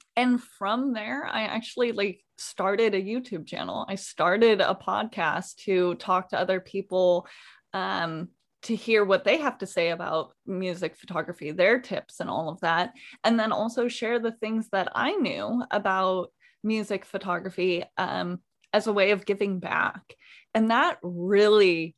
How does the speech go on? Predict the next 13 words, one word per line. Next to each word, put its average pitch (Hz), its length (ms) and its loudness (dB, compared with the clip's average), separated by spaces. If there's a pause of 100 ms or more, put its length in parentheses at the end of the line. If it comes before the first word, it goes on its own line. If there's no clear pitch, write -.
(100)
really 180 600 2
changed 165 720 -8 (160)
my 170 500 4
opinions 190 760 -2
and 175 80 -12
my 147 160 -8
feelings 156 580 -8
about - 260 -4
everything. 98 640 -6
It 175 120 -4
was 185 160 -2
like 185 180 2
a - 160 -4